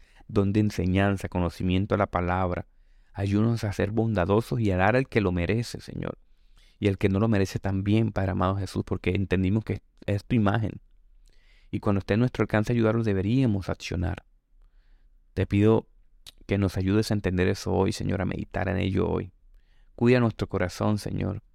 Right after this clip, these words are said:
Ayúdanos. Te lo pido en el nombre de Jesús. Amén. Mis hermanos,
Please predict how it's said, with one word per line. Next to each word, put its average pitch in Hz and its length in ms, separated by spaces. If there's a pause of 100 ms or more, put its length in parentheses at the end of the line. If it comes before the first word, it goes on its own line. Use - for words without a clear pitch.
Ayúdanos. 101 720 (520)
Te - 120
lo 95 100
pido 101 220
en 98 60
el 95 40
nombre 98 240
de 98 100
Jesús. 117 460 (520)
Amén. 92 420 (100)
Mis 101 180
hermanos, 123 540